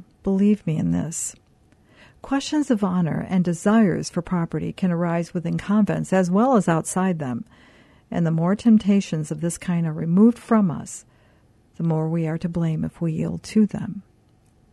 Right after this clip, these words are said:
Though persons who do so may have spent years in prayer,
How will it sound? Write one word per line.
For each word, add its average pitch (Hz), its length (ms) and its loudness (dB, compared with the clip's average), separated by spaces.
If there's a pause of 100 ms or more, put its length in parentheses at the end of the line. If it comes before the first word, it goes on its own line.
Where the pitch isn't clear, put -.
(360)
Though 220 180 6
persons 254 520 0
who 240 80 4
do 190 180 2
so 160 240 -2
may 160 180 0
have 175 120 -2
spent - 300 -6
years 202 400 2
in 226 100 4
prayer, 190 420 -4